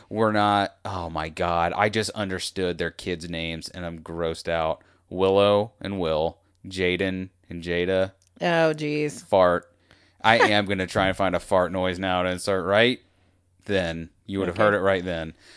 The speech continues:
Speaker 1: Uh, oh man, I'm doing the wrong thing again with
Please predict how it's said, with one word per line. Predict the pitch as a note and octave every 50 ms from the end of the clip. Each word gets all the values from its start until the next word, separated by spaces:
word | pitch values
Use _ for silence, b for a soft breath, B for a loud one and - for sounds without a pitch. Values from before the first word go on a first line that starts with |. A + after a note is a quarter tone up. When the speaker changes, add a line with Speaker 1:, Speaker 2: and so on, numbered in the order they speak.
| B B B B B B
Speaker 1:
Uh, | - A#2 A2+ G#2+ G#2+ G#2+ G2+ G2+ F#2+ G2 G2 - _ - _ -
oh | - - G2 F#2
man, | G2 A2 A#2+ C3 C3 C3 C3 B2+ -
I'm | A#2+ A#2
doing | A2+ B2+ B2+ A#2+
the | A2
wrong | G#2 G2+ G#2 G#2+ G2+
thing | F#2 - G2 F#2+ F2+
again | F2 E2 F2 F2 F2
with | F2 E2+